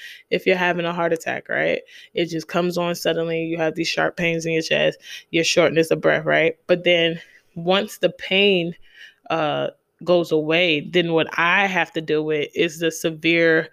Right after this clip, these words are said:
fatigue and weakness. It's almost like it wipes me out.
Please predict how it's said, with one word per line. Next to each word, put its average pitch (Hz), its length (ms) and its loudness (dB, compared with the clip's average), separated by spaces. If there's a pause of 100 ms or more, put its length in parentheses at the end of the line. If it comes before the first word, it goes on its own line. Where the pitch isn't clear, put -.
(260)
fatigue 170 720 0
and 151 200 -6
weakness. 160 500 -10
It's 170 140 -6
almost 175 320 -4
like 156 160 0
it 147 120 -4
wipes 151 460 -4 (220)
me 156 200 -4
out. 139 240 -8